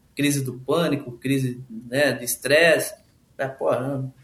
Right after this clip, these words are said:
tem que ser mais forte que isso, e não, e assim, num dia normal, cara, eu tive uma crise que eu fui parar no hospital, sabe?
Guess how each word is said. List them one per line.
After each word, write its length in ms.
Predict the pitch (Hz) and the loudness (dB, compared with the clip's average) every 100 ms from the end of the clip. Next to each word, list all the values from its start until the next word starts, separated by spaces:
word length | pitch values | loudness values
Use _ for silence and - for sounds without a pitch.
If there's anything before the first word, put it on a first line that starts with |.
| - | -10
tem 100 | 139 | -8
que 80 | - | -4
ser 100 | 170 | -2
mais 180 | 170 | 0
forte 300 | 160 160 156 | 0 0 0
que 200 | - 147 | -2 -4
isso, 200 | 151 - | -2 -2
e 40 | 175 | -2
não, 320 | 175 165 156 | 0 0 2
e 140 | 147 147 | 2 2
assim, 280 | 156 170 | 2 0
num 180 | 160 180 | -2 -4
dia 260 | 143 156 196 | -4 2 2
normal, 540 | 185 202 202 147 151 | 4 2 4 4 4
cara, 220 | - 117 123 | 2 0 0
eu 60 | |
tive 220 | 123 143 | -4 -6
uma 260 | 170 175 170 | 0 0 0
crise 240 | 147 147 | -2 -4
que 80 | - | -4
eu 80 | 175 | -4
fui 100 | 185 | -4
parar 380 | 202 214 220 247 | 0 0 0 0
no 60 | 262 | -2
hospital, 760 | 262 - - 202 254 - - _ _ _ _ _ _ _ - _ _ | -2 -6 4 6 6 0 -12 _ _ _ _ _ _ _ -20 _ _
sabe? 1000 | - 127 139 143 135 127 123 120 117 117 | 0 4 6 6 2 2 0 -2 -4 -10